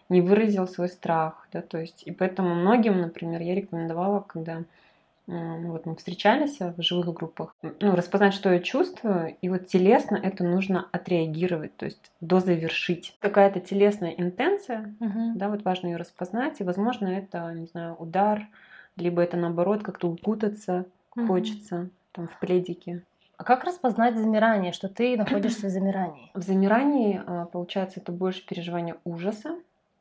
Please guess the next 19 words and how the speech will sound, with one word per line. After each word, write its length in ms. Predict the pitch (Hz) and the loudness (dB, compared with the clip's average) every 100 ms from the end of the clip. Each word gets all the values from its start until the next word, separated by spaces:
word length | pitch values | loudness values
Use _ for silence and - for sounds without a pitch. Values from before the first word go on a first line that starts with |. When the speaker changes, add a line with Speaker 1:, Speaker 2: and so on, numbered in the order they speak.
| _ | _
Speaker 1:
Но 120 | 202 202 | 0 0
это 140 | 196 | 0
когда 320 | 180 175 190 | -6 -4 -2
я 60 | 185 | 0
не, 260 | 185 185 185 - | 0 -2 -6 -8
либо 300 | 180 180 196 | -6 0 4
ничего 280 | 202 233 294 | 4 4 0
не 120 | 285 | 0
чувствую, 540 | 196 - - 160 175 - _ _ _ | -4 -8 -8 -8 -8 -12 _ _ _
да, 180 | 190 190 | -10 -8
либо 280 | 185 196 196 | -4 -4 -4
вот, 260 | 180 180 180 165 | -6 -8 -12 -14
ну, 240 | 160 185 | -4 -2
страх 520 | 185 - 160 170 - _ _ _ | 0 2 2 0 -12 _ _ _
такой, 300 | 233 226 208 | -2 0 0
Speaker 2:
М. 60 | 165 | -2
Speaker 1:
да, 120 | 175 | -4
вот 220 | 196 190 175 | -6 -8 -8
огромный. 560 | 165 170 165 170 175 | -8 -8 -8 -8 -10